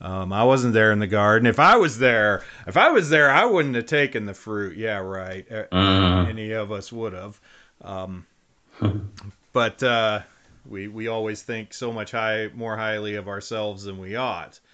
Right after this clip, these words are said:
Speaker 1: Um, well, we have to understand, for one thing, I mean, Adam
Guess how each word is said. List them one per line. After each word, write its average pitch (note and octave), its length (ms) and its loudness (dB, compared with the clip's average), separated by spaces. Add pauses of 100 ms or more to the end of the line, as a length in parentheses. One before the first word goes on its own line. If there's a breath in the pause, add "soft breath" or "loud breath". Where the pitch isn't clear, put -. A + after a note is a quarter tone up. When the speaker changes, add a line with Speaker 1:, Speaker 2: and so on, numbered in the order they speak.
(440 soft breath)
Speaker 1:
Um, G2 500 -8 (680)
well, D3+ 100 -6
we E3 80 2
have D3+ 180 4
to D3+ 120 2
understand, C#3+ 600 0
for C3 120 -8
one B2+ 220 -4
thing, D3 220 0
I B2+ 40 0
mean, B2 180 -2
Adam B2 640 2